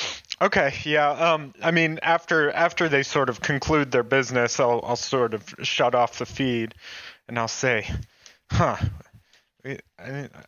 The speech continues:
I gotta ask Kalian what's, what's, uh, in that briefcase.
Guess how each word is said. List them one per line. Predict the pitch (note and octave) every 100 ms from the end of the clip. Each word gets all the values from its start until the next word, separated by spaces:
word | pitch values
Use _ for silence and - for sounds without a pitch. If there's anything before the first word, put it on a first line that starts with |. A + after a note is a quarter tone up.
| -
I | C#3
gotta | E3+ A#2
ask | A#2+ C3 -
Kalian | C3 A#2 B2 A#2+
what's, | A2+ G#2+ - - -
what's, | A#2+ - - A#2+
uh, | G2+ G#2+ - - _ C#3
in | C3
that | G2+ -
briefcase. | A2 C3 - - - - -